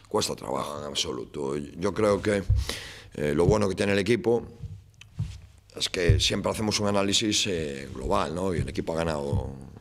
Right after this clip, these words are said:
dos partidos. Por lo tanto, Rafa ha ganado dos partidos también, ¿no? Eh, entonces, bueno, pues, eh, en ocasiones, pues, un jugador destaca más, otro menos,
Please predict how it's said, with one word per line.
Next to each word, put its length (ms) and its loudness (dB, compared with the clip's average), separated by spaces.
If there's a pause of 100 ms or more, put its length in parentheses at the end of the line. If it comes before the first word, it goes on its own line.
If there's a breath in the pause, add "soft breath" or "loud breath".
(140)
dos 180 0
partidos. 440 -2
Por 120 4
lo 120 6
tanto, 360 2
Rafa 360 0
ha 20 -2
ganado 240 0
dos 160 -2
partidos 500 -2
también, 400 -4
¿no? 160 -6 (560 loud breath)
Eh, 520 -8
entonces, 480 0
bueno, 240 0 (180)
pues, 240 -8 (680)
eh, 440 -14
en 80 -8
ocasiones, 720 2 (260 loud breath)
pues, 160 -14
un 60 -12
jugador 280 -2
destaca 360 -6
más, 360 2
otro 220 -10
menos, 600 2